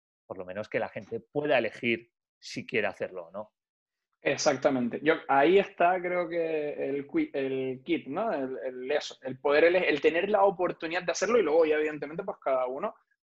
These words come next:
Speaker 2: eh, lo elige o, o, o no. Aunque yo creo que va a ser una tendencia y que realmente va a haber muchos trabajos que re-, que, que las empresas van a optar por, por contratar gen-, personas que teletrabajen o que trabajen en remoto,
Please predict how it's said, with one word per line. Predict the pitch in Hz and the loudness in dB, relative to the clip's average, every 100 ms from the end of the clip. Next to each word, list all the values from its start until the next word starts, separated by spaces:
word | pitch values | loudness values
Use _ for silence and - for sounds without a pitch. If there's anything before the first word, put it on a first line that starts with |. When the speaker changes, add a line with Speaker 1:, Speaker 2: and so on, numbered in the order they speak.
| _ - | _ -2
Speaker 2:
eh, | 151 | 0
lo | 139 139 | 2 0
elige | 135 139 135 160 147 | 0 0 2 4 4
o, | 135 127 | 2 0
o, | - 131 127 123 - | -4 -4 -2 -2 -4
o | 131 | -6
no. | |
Aunque | 135 135 156 | -4 4 8
yo | 170 | 8
creo | 185 | 8
que | |
va | 185 | 6
a | |
ser | 185 185 | 4 0
una | 180 170 | -2 0
tendencia | 160 156 170 196 | -2 -2 -4 -2
y | 175 | -2
que | |
realmente | 156 143 151 156 | -2 -4 -6 -4
va | |
a | 151 | -4
haber | 151 | -4
muchos | 151 156 | -6 -6
trabajos | - 139 147 175 - | -2 0 0 -2 -4
que | 143 | -6
re-, | 135 123 127 | -6 -8 -12
que, | - 131 123 | -6 -6 -6
que | 139 | -6
las | 135 - | -6 -4
empresas | 151 143 160 | -4 0 2
van | 160 160 | 4 4
a | |
optar | 131 - 151 160 | 0 2 2 2
por, | 156 143 _ _ | -6 -6 _ _
por | - 131 123 - | -8 -8 -8 -8
contratar | 127 123 120 135 135 | -8 -6 0 0 0
gen-, | 135 135 - | -4 -6 -4
personas | 127 131 135 - | -4 -2 -4 -2
que | 143 | -2
teletrabajen | 135 131 123 131 156 | -2 -2 -2 -2 -4
o | 139 | -4
que | 131 | -2
trabajen | 127 127 135 | 0 0 -2
en | 135 | 0
remoto, | 139 131 143 147 | 0 2 4 2